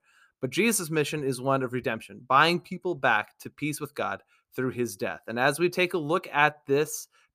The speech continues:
passage, it's an incredible passage with an amazing, unbelievable statement of faith from Simon.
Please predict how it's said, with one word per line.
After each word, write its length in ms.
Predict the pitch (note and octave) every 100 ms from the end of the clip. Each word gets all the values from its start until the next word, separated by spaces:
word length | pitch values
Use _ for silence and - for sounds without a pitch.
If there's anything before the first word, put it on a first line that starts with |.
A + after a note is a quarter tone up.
| -
passage, 640 | - A#3 A#3+ - A#2+ A#2
it's 140 | C#3 D3+
an 80 |
incredible 640 | D3 C3+ - F3+ G3 G3+ G#3
passage 440 | - C#3+ C3+ C#3+
with 160 | C3+ C3
an 180 | C#3 C3+ - C#3 C#3
amazing, 800 | D3 C#3+ D#3+ F3+ G3+ G3+ G3+ G3+ _ D#3
unbelievable 640 | F#3+ F#3 F3 E3 D3+ D3
statement 340 | - C#3+ B2+
of 100 | B2+
faith 280 | - G#2+ G#2+ _ _ _
from 180 | - B2+
Simon. 540 | - C3 A#2+ F2 -